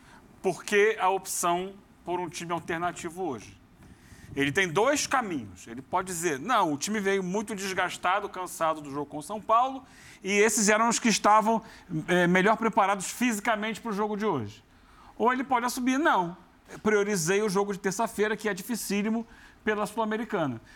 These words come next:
Porque em algum momento, a competição, é, paralela, a competição internacional,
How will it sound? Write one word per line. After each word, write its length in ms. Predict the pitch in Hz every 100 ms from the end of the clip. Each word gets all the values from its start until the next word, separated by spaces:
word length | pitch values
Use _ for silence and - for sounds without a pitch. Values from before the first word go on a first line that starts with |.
| -
Porque 260 | - - 320
em 40 |
algum 160 | 262 208
momento, 640 | 196 156 202 269 - 127 -
a 100 | 139
competição, 720 | 165 175 185 - - 160 135 -
é, 280 | 127 127 113
paralela, 760 | 151 131 123 170 220 131 123
a 20 |
competição 380 | 117 151 139 143
internacional, 720 | 135 135 127 127 185 202 -